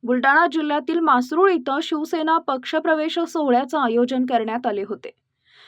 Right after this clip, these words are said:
यावेळी केंद्रीय राज्यमंत्री प्रतापराव जाधव यांनी त्यांच्या गळ्यात शिवसेनेचा भगवा दुपट्टा टाकून त्यांचा अधिकृत शिवसेनेत पक्षामध्ये प्रवेश करून घेतला.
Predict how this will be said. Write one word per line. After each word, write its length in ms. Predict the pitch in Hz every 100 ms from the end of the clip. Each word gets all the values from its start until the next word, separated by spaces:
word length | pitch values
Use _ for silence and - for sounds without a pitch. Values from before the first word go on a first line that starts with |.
| _
यावेळी 240 | 302 302 339
केंद्रीय 360 | 381 339 392
राज्यमंत्री 760 | 427 440 349 311 381 359 339 370
प्रतापराव 580 | 359 294 302 311 320 339
जाधव 360 | 277 262 254 302
यांनी 240 | 285 262 285
त्यांच्या 380 | 349 330 330 330
गळ्यात 200 | 269 269 302
शिवसेनेचा 760 | - 330 359 370 320 302 320
भगवा 360 | 285 320 247 277
दुपट्टा 500 | 254 247 247 247 311
टाकून 400 | 330 277 240 254
त्यांचा 380 | 269 254 254 294 254
अधिकृत 400 | 240 285 311 349
शिवसेनेत 560 | 339 302 277 277 247 240 254 - - _
पक्षामध्ये 600 | 302 311 - 403 403 277
प्रवेश 360 | 269 285 233 247
करून 320 | - 254 226
घेतला. 320 | 240 254 202